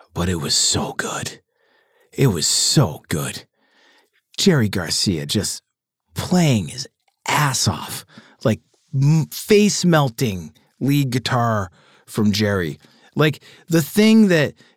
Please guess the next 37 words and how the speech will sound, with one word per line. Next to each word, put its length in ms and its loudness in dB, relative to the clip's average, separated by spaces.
Deadheads 800 2
tell 240 2
you 220 4
about 260 4
at 100 4
a 80 2
party 380 2
that 120 2
you're 180 2
just 160 -2
like, 180 -2
"Dude, 160 0
shut 320 -2
the 140 0
fuck 480 -2
up." 240 -2
I 160 4
heard 340 6
it, 140 4
man. 480 4
I 160 4
heard 320 6
it. 160 0
And, 460 2
you 160 0
know, 240 4
I'm 120 2
having 260 6
a 80 4
hard 440 4
time 520 4
finding 480 4
that 180 4
stuff 320 2
on 140 4
my 220 2
own. 260 2